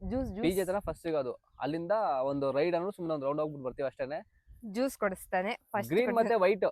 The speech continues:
Speaker 2: ಮಿಕ್ಸ್ ಒಂದ್ ಶರ್ಟ್ ಹಾಕೊಂಡಿದ್ಲು, ಬ್ಲಾಕ್ ಕಲರ್ ಜೀನ್ಸ್ ಹಾಕಿದ್ಲು.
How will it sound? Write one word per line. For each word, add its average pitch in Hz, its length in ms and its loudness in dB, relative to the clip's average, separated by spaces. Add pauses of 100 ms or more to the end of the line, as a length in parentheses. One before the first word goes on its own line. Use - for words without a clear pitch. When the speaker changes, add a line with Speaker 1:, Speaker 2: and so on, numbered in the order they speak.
(360)
Speaker 2:
ಮಿಕ್ಸ್ 151 260 -2
ಒಂದ್ 185 240 -2
ಶರ್ಟ್ 180 260 2
ಹಾಕೊಂಡಿದ್ಲು, 180 560 0 (120)
ಬ್ಲಾಕ್ 147 300 2
ಕಲರ್ 175 300 -2
ಜೀನ್ಸ್ 156 220 -2
ಹಾಕಿದ್ಲು. 120 360 -6